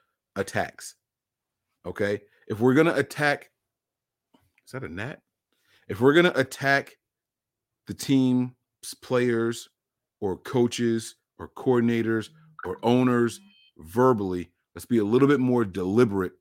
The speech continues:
with what we're saying, right? So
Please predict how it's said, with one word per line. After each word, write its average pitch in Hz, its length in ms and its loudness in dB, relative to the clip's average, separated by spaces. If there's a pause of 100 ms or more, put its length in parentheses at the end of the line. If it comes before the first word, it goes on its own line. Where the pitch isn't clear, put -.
(240)
with 95 120 -4
what 98 220 0
we're 101 120 0
saying, 78 380 -10
right? 101 260 -2 (420)
So 117 500 2